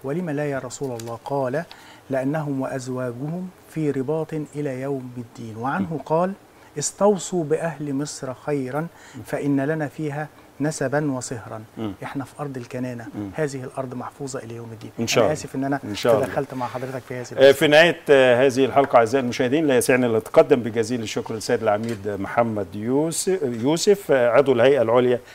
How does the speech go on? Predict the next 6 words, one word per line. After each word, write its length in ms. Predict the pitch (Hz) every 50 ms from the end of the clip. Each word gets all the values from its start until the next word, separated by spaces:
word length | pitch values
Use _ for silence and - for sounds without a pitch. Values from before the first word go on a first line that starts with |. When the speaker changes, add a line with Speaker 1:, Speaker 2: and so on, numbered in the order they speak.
| - - - 110
Speaker 2:
بمؤسسة 480 | 110 117 113 107 - 139 131 - - 110
القضاء 320 | 117 - 156 165 165 143
والمحاضر 520 | 120 107 107 107 - - 123 123 113 110
بالمجلس 520 | 101 95 95 98 110 131 117 110 95 - 107
الوطني 280 | 104 107 113 - 107
للتدريب 460 | 98 98 - - 101 95 110 120 113